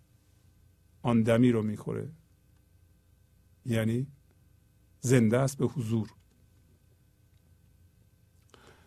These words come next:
خب، ما رسیدیم به غزلمون. تقریباً معنی غزل مشخصه و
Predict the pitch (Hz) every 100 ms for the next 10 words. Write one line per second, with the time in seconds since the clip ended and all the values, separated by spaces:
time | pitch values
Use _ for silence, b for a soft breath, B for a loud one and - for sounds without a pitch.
0 | b b - - 190 143 - - _ _
1 | _ _ _ _ _ 147 160 156 - 165
2 | 170 156 143 135 147 151 147 160 - -
3 | _ _ - - 139 131 131 131 135 131
4 | 131 127 127 120 120 110 123 117 - -
5 | _ - _ _ - 123 120 123 - 120
6 | - 143 143 - _ _ _ _ _ _
7 | _ _ _ b b b b b b b
8 | _ _ _ _ _ _ 139 113 113 117